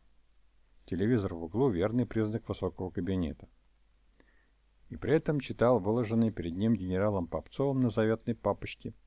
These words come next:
тонкие на полупрозрачной бумаге документы.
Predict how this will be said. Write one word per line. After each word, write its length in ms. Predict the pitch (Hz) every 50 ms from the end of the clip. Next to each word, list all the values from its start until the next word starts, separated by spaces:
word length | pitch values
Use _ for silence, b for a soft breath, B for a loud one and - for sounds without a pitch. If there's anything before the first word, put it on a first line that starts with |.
| b b b b b b b b b b b _ _ - -
тонкие 460 | - 104 131 139 127 - - 90 85
на 120 | 87 90
полупрозрачной 840 | - - 123 117 98 - - 95 90 92 95 98 95 - - 90 85
бумаге 400 | - 85 80 85 101 110 117 110
документы. 680 | - 98 - - 98 92 90 82 73 78 - -